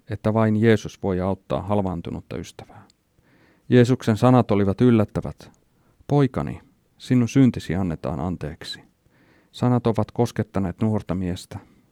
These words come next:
Ehkä syyllisyys ja häpeä painoivat häntä. Nyt hän oli parhaassa mahdollisessa paikassa,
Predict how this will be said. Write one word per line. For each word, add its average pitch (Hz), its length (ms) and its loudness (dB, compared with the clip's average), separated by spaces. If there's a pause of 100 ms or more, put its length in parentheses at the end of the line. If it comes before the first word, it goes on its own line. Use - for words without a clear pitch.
(160)
Ehkä 117 240 -6
syyllisyys 117 640 0
ja 92 80 -2
häpeä 101 460 -2
painoivat 101 480 -2
häntä. 95 340 -8 (720)
Nyt 127 180 0
hän 110 140 0
oli 123 160 2
parhaassa 107 520 0
mahdollisessa 104 720 -4
paikassa, 101 540 -4